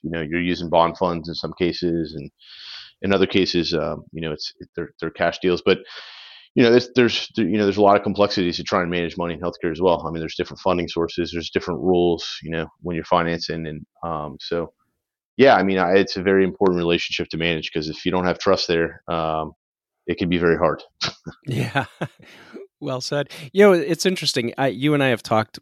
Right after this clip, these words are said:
Speaker 2: over the years, and you always talk confident. You know, you're, you're a confident person. You, you speak with knowledge. You speak well. I was interested to hear, you know, when you were saying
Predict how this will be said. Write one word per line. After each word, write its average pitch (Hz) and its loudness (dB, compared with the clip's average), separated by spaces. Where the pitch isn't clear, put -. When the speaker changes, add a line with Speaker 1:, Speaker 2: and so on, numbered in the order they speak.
Speaker 2:
over 110 2
the 107 2
years, 107 2
and 110 2
you 131 6
always 131 4
talk 107 0
confident. - -4
You 117 4
know, 110 4
you're, 107 2
you're 110 -2
a - -10
confident 123 -2
person. 117 0
You, 90 -10
you 104 -6
speak - -6
with 104 -10
knowledge. 110 -4
You 110 -10
speak - -6
well. 113 -2
I 147 6
was 151 6
interested 156 4
to 135 -6
hear, 127 2
you 139 -4
know, 139 6
when 135 4
you 143 4
were 143 0
saying 139 2